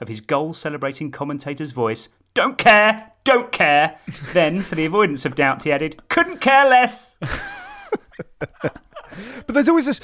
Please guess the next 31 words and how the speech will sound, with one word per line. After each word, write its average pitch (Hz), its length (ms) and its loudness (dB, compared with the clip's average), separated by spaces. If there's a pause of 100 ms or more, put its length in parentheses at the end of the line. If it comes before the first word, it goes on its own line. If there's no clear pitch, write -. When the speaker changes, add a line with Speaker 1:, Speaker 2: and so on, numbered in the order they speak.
(100)
Speaker 2:
see, 262 240 -2
and 254 140 4
that - 100 -6
came 262 160 0
across 269 300 -4
in 240 80 -2
your 208 100 0
podcast, - 520 -4
and 160 80 0
I'd 175 120 4
urge 202 300 4
your 170 100 4
listeners, 156 380 -2
if - 80 -8
they 139 80 -2
skip - 260 -4
that 143 140 2
episode, 135 340 -2
to 127 100 -8
go 131 140 0
back 147 260 0
and 131 80 -4
listen 165 240 -4
to 120 140 -4
it. 98 140 -8 (280)
There 180 200 4
is 247 120 2
a, 175 280 4 (320)
there 180 180 4
is 214 140 0
a, 180 120 4